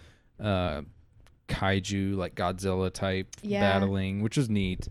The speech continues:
Speaker 2: Yeah, it definitely
Speaker 1: Um,
Speaker 2: feels
Speaker 1: it, there's also some Pokemon that have, like, special Dynamax, um, uh, like, they have spe-,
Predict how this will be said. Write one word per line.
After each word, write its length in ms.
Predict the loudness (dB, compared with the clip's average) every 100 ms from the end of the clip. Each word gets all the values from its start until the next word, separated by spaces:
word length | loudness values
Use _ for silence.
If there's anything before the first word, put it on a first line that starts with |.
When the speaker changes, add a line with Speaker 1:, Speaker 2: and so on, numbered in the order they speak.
| -4
Speaker 2:
Yeah, 300 | 0 0 -2 -4
it 140 | -2
definitely 340 | 0 2 2 0
Speaker 1:
Um, 80 | 0
Speaker 2:
feels 300 | 0 2 2
Speaker 1:
it, 260 | 2 0 4
there's 180 | 8 12
also 320 | 12 12 10
some 400 | 8 4 6 6
Pokemon 500 | 4 2 4 4 4
that 100 | 2 0
have, 180 | 0
like, 180 | 2 0
special 680 | -2 -6 -6 -2 -2 2 2
Dynamax, 920 | 2 2 2 4 2 2 -2 -8 -6
um, 680 | -2 2 2 2 2 -2 -6 -14 _ _ _ _ _ -20 -20 -20 _ _ _ _ -12
uh, 400 | -10 -8 -12 -14 -18 _ _ -8
like, 240 | -8 -6
they 80 | -6
have 180 | -6 -6
spe-, 280 | -8 -8